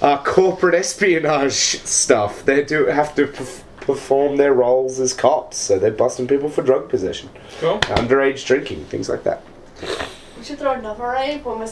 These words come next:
Speaker 3: going to attack their thing, so that all the cops are distracted.
Speaker 1: Just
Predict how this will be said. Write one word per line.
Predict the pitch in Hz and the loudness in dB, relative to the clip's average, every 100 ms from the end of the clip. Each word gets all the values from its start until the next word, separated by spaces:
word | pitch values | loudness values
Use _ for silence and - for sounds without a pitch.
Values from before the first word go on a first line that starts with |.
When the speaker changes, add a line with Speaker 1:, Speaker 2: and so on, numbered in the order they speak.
| - | -12
Speaker 3:
going | - 220 220 226 | -6 -4 -2 -6
to | - 240 220 208 | -10 -8 -4 -2
attack | 214 - 262 - | -2 -2 -4 -4
their | - 247 | -4 -4
thing, | 294 311 214 202 | -2 -2 -2 -4
so | 190 - - 262 | -6 -6 -2 0
that | 247 240 - | 0 0 0
all | 240 | 0
the | 240 | 2
cops | 277 - | 0 -2
are | |
distracted. | 214 220 349 - 214 233 - - | -8 -2 -2 0 -4 -4 -10 -10
Speaker 1:
Just | - - | -10 -10